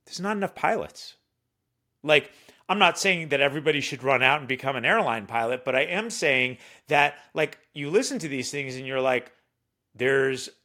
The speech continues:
a lack of supply." And it is a significant opportunity if that's something that's of interest. The trades, try getting something fixed or done in your house. Like,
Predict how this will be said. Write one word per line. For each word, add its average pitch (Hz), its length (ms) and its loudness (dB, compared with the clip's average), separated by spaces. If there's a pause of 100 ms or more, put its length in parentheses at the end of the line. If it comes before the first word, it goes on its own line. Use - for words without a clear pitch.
a 139 80 -2
lack 131 360 0
of 113 220 -8 (100)
supply." 101 640 0 (440)
And 143 380 2 (260)
it 135 120 0
is 233 220 4
a 247 60 -4
significant 131 600 -4
opportunity 123 500 -2
if 117 100 -8
that's 131 260 0
something 135 240 -8
that's 123 220 -6
of 117 100 -4
interest. 214 320 -4 (300)
The 135 80 0
trades, 165 840 0 (280)
try 220 260 4
getting 294 260 2
something 240 380 -4
fixed 208 420 0
or 190 60 2
done 170 260 2
in 120 120 -6
your 120 100 -2
house. 123 560 -2 (600)
Like, 156 280 6